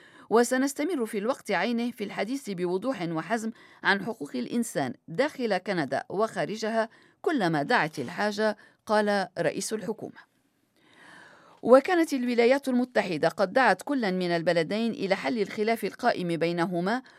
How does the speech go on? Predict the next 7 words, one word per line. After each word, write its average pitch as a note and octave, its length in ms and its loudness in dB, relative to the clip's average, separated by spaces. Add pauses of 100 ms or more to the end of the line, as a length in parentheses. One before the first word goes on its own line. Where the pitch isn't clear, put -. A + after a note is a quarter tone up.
(140)
وقالت، G#3+ 720 2
آه، D#3+ 400 2
إن G#3+ 140 2
واشنطن A#3 720 0
لن G3 180 -2
تتدخل F#3+ 680 -2
فيه، B3 300 -6